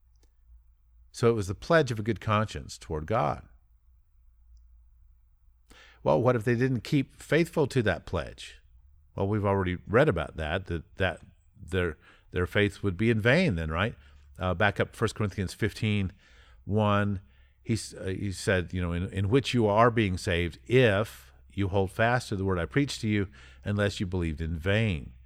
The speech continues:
Well, here in First Peter three eighteen, uh, suppose they had made this pledge of a good conscience toward God, and they did not, uh,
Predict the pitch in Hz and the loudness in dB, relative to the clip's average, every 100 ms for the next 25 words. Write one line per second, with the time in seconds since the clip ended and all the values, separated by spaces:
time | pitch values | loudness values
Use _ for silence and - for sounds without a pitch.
0 | - - - - - - 85 92 90 82 | -20 -20 -20 -20 -18 -6 -2 0 -2 -2
1 | 92 - 95 82 - 90 82 76 135 139 | -6 -2 -2 -2 -4 -2 -2 -4 -2 0
2 | 101 98 - - - - - - - - | 0 -4 -10 -20 -20 -20 -20 -20 -20 -20
3 | - - 87 - - 135 123 - - - | -20 -8 -8 -6 4 4 4 0 -18 -20
4 | - 104 107 95 87 104 185 131 - - | -2 2 2 2 2 4 4 2 -2 0
5 | 110 101 92 82 85 87 - 92 90 85 | 2 2 0 -4 -4 -6 -4 -4 -4 -6
6 | - - 85 71 80 67 73 104 139 - | -12 -8 -8 -6 -6 -6 -2 -4 -4 -12
7 | _ _ _ _ _ _ - - - _ | _ _ _ _ _ _ -20 -20 -20 _
8 | _ - - 113 110 101 92 87 - 87 | _ -20 -4 0 2 2 -2 -6 -6 -2
9 | 95 92 117 117 98 87 87 - - - | 0 2 2 2 0 0 -4 -8 -20 -20
10 | - - - - - _ - - - _ | -20 -20 -20 -20 -20 _ -20 -20 -20 _
11 | _ - 92 85 | _ -6 -2 -2